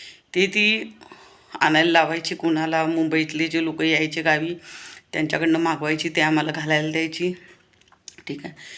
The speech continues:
हे सगळं आम्ही सहन केलं, जाऊ दे म्हटलं. पण वडील असताना विचार करा, माणसासारखा माणूस असताना जर तुम्ही नोकरी सोडली, जर तुमच्या शेतात काही होत नाही आहे, तर मग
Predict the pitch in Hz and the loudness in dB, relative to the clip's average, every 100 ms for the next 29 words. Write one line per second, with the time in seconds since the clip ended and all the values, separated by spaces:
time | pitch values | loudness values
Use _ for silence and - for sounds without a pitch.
0 | - - - 196 214 202 226 247 - - | -18 -18 -2 0 2 4 6 4 0 -10
1 | - _ _ - 165 202 196 196 214 208 | -20 _ _ 0 2 2 2 2 2 2
2 | 190 190 180 - _ _ - 151 180 185 | 2 2 -2 -8 _ _ -10 0 0 2
3 | 185 165 156 147 143 - - - 202 208 | 0 -2 -4 -12 -14 -16 -16 -6 0 4
4 | 214 247 233 226 196 196 185 - 185 180 | 4 6 4 2 0 0 0 -2 -2 0
5 | 165 170 170 165 175 185 185 180 175 170 | -2 0 0 -2 -2 -4 -2 -4 -2 -4
6 | 175 180 175 151 151 151 156 - - - | -4 -6 -8 -6 -6 -8 -10 -12 -14 -16
7 | - - 180 190 190 202 196 196 196 202 | -12 -4 -2 0 2 2 0 0 0 2
8 | 214 185 170 160 165 185 175 190 190 180 | 2 2 2 0 -2 -2 0 2 2 2
9 | 175 - 180 180 190 196 185 175 156 - | 0 0 0 2 -2 2 2 4 0 -8
10 | - - - - - _ 190 196 | -16 -20 -20 -18 -20 _ -4 -4